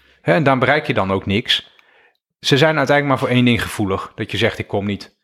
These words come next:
En dan, dan bereik je misschien nog dat, dat, al die, dat die mensen vanaf nu beter behandeld worden en dat, eh, de, de mensen die al zijn overleden, ehm, dat die, dat die deugdelijk, eh, eh, dat hun familie deugdelijk, eh, gecompenseerd wordt, dat is een gek woord,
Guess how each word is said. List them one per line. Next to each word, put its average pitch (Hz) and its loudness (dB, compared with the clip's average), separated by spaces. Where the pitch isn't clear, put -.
En 117 -2
dan, 120 4
dan 127 2
bereik 127 2
je 123 0
misschien 120 2
nog 117 2
dat, 117 0
dat, 117 0
al 117 0
die, 120 0
dat 120 2
die 117 2
mensen 117 2
vanaf 110 0
nu 123 2
beter 123 2
behandeld 117 2
worden 117 4
en 110 2
dat, 110 2
eh, 117 2
de, 117 0
de 175 -4
mensen 113 0
die 110 4
al 101 2
zijn 101 2
overleden, 107 2
ehm, 98 2
dat 127 0
die, 110 4
dat 104 2
die 107 0
deugdelijk, 113 2
eh, 104 4
eh, 98 0
dat 104 -2
hun 110 2
familie 117 4
deugdelijk, 101 0
eh, 101 4
gecompenseerd 123 2
wordt, 87 0
dat 95 0
is 85 -4
een 92 -2
gek 95 -4
woord, 98 -4